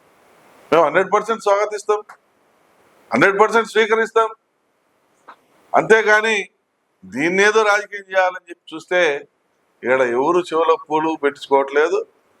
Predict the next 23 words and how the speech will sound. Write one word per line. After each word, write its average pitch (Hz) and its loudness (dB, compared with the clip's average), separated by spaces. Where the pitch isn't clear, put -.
క్యాలి-, 156 2
క్యాలీఫ్లవర్లు 147 2
అంతగానే 160 -2
పెట్టించుకోవట్లేదు. 151 -2
కాబట్టి 160 2
మా 113 6
దగ్గర 160 2
లెక్కలు 151 -2
ఉన్నాయి, 170 -8
మా 123 2
దగ్గర 156 -2
అన్ని 139 -8
గణాంకాలు 139 0
ఉన్నాయి. 143 -14
అన్ని 131 4
రకాలుగా 147 2
మేము 135 -2
కూడా 143 4
రైతుకు 139 4
హండ్రెడ్ 143 2
పర్సెంట్ 160 -2
న్యాయం 151 0
చేయాలని 139 0